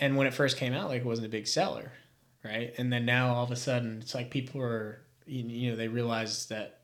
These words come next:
I mean, you know, the clarity gets better. It looks better from a marketing standpoint. The product sells. And, and I'm, I'll tell you right now, like, you, like, the amount of resources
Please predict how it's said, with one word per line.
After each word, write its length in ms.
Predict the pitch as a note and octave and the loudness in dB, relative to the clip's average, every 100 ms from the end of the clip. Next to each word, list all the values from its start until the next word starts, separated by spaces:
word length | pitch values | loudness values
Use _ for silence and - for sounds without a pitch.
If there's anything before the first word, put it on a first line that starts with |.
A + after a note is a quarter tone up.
| _ | _
I 20 | B2+ | 0
mean, 300 | B2 A#2+ A#2+ | 2 2 0
you 180 | A#2+ | 0
know, 60 | A2+ | 0
the 60 | A2 | -2
clarity 360 | - C#3+ C3+ C3 | 4 6 6 6
gets 180 | B2+ | 4
better. 500 | B2+ C3 A#2+ A#2+ A#2 A2+ | 4 4 4 4 2 0
It 360 | A2+ - B2 | -4 -8 -2
looks 160 | B2 A#2+ | -2 0
better 180 | B2+ A#2+ | 2 2
from 160 | B2 | 0
a 20 | A#2 | 2
marketing 340 | B2 B2 B2+ | 2 2 0
standpoint. 440 | A#2+ A#2+ A#2 A#2 A#2 | 0 -2 -2 -4 -2
The 60 | |
product 260 | - B2 B2 | 4 4 4
sells. 720 | - C3+ C3 B2+ B2 A#2+ - - - - - - _ - | 2 4 6 6 4 2 -4 -8 -20 -20 -20 -20 _ -2
And, 600 | B2 A#2+ A#2 A2+ A2 A2 - _ - - _ _ | 0 2 0 -2 -4 -8 -16 _ -20 -20 _ _
and 200 | C3+ B2 A#2 | -2 0 0
I'm, 80 | A#2 C3 | 0 0
I'll 60 | |
tell 200 | B2 C3+ | 0 2
you 120 | B2 A#2 | 2 2
right 160 | A2+ | 0
now, 300 | A#2 C#3 B2 | 2 2 4
like, 240 | A2+ A2 - _ _ _ _ _ _ - - _ - _ _ - | 2 -2 -6 _ _ _ _ _ _ -20 -20 _ -20 _ _ -6
you, 440 | C#3 C3+ C3+ C#3 | -2 2 2 2
like, 260 | D3 C3 B2+ | 2 2 4
the 120 | B2+ | 4
amount 260 | B2 C3+ B2+ | 6 4 4
of 120 | A#2 | 4
resources 1000 | C#3 D3 - B2 A#2 A#2 A2 G#2 - | 4 4 4 2 0 -4 -4 -2 -2